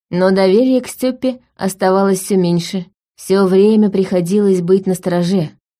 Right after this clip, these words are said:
Они вставали рано, иногда еще до рассвета, чтобы быть на станции за час до того, как приедет поезд. Надеялись, что вот уж сегодня он точно остановится. Спустится на перрон единственный пассажир.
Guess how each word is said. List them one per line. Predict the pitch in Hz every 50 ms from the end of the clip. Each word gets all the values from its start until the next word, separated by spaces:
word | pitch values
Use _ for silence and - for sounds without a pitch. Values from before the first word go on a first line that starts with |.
| _ -
Они | 180 185 190 185 175
вставали | 165 - - 180 170 170 165 165
рано, | 156 160 165 180 190 185 180 - _ _ _ _ _ _ _ _ -
иногда | 190 214 226 247 294 330
еще | 339 302 - - 269
до | 262
рассвета, | 254 240 240 - - 185 190 190 190 190 180 180 175 _ _ _ _ _ _
чтобы | _ - - 233 214 233 233
быть | 226 302 294 254
на | 247 247
станции | - - 285 294 294 277 269 - 254 240
за | 226 190 214 208
час | 202 - - 247 254 240 202
до | 190 196
того, | 190 196 185 180 175 190 214 214
как | - 196 180
приедет | - 190 180 180 180 165 175 170 170 -
поезд. | 175 170 170 170 170 170 - - - _ _ _ _ _ _
Надеялись, | 190 202 208 185 175 240 262 254 233 220 202 202
что | - - 226 220 208 - -
вот | 180 170 175 196 220 214 233
уж | 220 202 -
сегодня | - 240 226 202 180 180 190 214 214 202 185 202 208
он | 208 208 208
точно | 196 190 190 202 202 202 196 202 196
остановится. | 190 196 - 185 180 175 190 190 190 185 - - 180 175 - _ _ _ _ _ _ _ _
Спустится | - - - - 330 339 311 - 320 277 - 302
на | 277 277 269
перрон | 269 262 254 277 277 262 240
единственный | 233 240 220 190 226 262 269 254 - - 240 226 226 220
пассажир. | 220 208 208 214 185 175 170 190 208 208 190 175